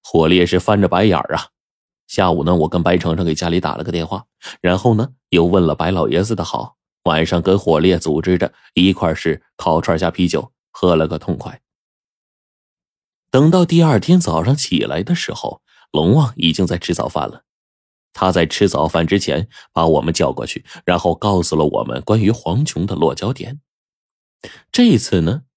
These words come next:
女人找的这个落脚点可是更加隐蔽了，她干脆换了一个城市，在八十公里外的另一个地级市，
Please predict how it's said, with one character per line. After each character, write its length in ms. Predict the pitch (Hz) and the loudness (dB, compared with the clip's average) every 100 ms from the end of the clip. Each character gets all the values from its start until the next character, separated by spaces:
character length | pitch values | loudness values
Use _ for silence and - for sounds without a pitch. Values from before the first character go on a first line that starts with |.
| _ _ | _ _
女 180 | - 87 | 2 4
人 240 | 76 92 151 | 4 2 0
找 280 | - 76 | -2 -4
的 100 | 69 | -2
这 180 | 95 98 | 0 2
个 140 | 71 73 | 2 0
落 240 | 95 80 | 0 0
脚 220 | - 135 | -2 -2
点 320 | - - 80 - _ | -2 -4 -8 -12 _
可 140 | - 85 | -4 -2
是 180 | 87 | -2
更 160 | 82 85 | -2 -2
加 140 | 85 | -2
隐 180 | 82 82 | -4 -6
蔽 260 | - 78 - | -6 -8 -8
了， 140 | - _ _ _ | -12 _ _ _
她 80 | - | -6
干 240 | 107 143 180 | 0 2 4
脆 160 | 110 | 2
换 240 | 98 220 202 | 2 2 4
了 140 | 90 | 2
一 80 | 80 | 0
个 100 | 87 | -4
城 220 | - 76 | -6 -8
市， 240 | - - _ - - - | -10 -12 _ -20 -20 -2
在 220 | 220 175 | 2 2
八 240 | 185 202 | 4 2
十 120 | 190 113 | 2 2
公 220 | 139 175 | 4 4
里 140 | 69 | 4
外 180 | 85 123 | 2 0
的 100 | - | 0
另 220 | 92 185 | 2 2
一 140 | 87 117 | 2 2
个 180 | 87 | 0
地 180 | 82 95 | 0 0
级 160 | 76 82 | 0 -2
市， 280 | - - | -4 -8